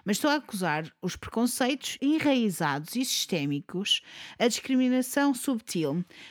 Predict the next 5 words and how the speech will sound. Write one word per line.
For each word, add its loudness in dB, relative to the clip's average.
as 4
ideias 2
preconcebidas 0
da 2
comunidade 0